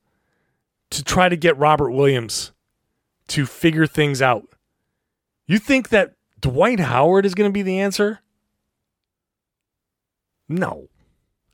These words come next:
No. No. <laughs> Not even close. Not even close. I ju-, first of all, I'm very anti Dwight Howard anyway.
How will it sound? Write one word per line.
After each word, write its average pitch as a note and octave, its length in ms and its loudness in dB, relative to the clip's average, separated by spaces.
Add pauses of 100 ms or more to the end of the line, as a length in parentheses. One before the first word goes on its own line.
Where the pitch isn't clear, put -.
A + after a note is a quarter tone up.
No. D#3+ 480 0 (1160)
No. C#3+ 440 4 (1080)
<laughs> - 1000 -14
Not E3 260 2
even G#3 200 2
close. - 720 0 (180)
Not C#3+ 200 0
even F3+ 180 0
close. - 560 0 (560)
I - 80 -4
ju-, G3+ 160 -2 (320)
first D4 260 0
of F3 80 -2
all, B2+ 380 0
I'm D#3+ 300 0
very C#3 440 0
anti C#3 320 0
Dwight B2 280 0
Howard A#2 380 0 (880)
anyway. D3 540 -2